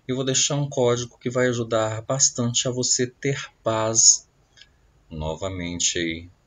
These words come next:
na sua casa, tá bom?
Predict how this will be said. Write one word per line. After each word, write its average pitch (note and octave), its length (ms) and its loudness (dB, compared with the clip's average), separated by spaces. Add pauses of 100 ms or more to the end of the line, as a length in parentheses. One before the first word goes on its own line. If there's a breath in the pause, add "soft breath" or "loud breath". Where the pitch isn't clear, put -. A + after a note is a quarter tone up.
(340)
na D#2 160 -10
sua F#2 320 -4
casa, E2+ 560 -16 (580 soft breath)
tá D#2+ 120 -6
bom? F2 340 -6